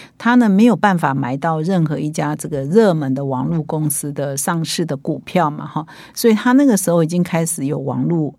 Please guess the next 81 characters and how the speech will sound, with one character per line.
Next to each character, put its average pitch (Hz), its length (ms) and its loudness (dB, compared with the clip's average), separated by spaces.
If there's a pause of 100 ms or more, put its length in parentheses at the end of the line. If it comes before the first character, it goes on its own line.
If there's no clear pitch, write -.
(160)
崛 147 200 0
起 156 240 -4
了 135 100 -8
嘛 160 140 -8
哈， 147 140 -6
大 160 100 -4
家 156 120 -2
都 156 100 -4
知 151 160 -8
道 151 140 -6
网 139 200 -4
络 185 280 2
啊， 139 160 0
大 156 140 -4
概 160 100 -2
九 139 160 -4
零 143 180 2
年 143 160 0
代 151 260 -4 (120)
左 135 180 -8
右 156 120 0
兴 202 300 4
起 151 220 -4
嘛 156 180 -8
哈， 156 180 -4 (360)
那 196 160 4
他 190 180 0
就 180 180 2
想 131 420 -2
说， 151 200 -2
我 151 220 -4
是 147 160 -2
不 185 80 0
是 180 160 -2
有 165 100 0
办 156 220 0
法 139 120 -2
建 165 280 0
立 156 100 2
一 151 40 -2
个 143 100 -4
比 139 120 -8
较 156 100 0
有， 143 220 -4 (220)
呃， - 100 -10
效 185 260 2
率 156 140 0
的 127 100 0
市 196 240 0
场， - 260 -6 (280)
或 180 140 0
者 147 120 -2
是 151 140 -4
一 156 80 0
个 156 100 2
成 151 280 0
功 156 240 4
的 139 160 -2
经 165 280 2
营 143 120 2
模 135 220 2
式 139 200 -4
嘛 127 160 -2
哈， 135 160 -4
这 160 160 0
是 156 120 -4
第 156 180 -2
一 143 40 -2
件 143 180 0
事 - 200 -2
情。 - 200 -8 (320)
那 247 100 2
么 247 60 6
第 277 200 2
二 254 80 8
件 233 220 4
事 220 140 0
情 160 120 0
就 175 140 0
是 170 80 -2
说， 165 200 0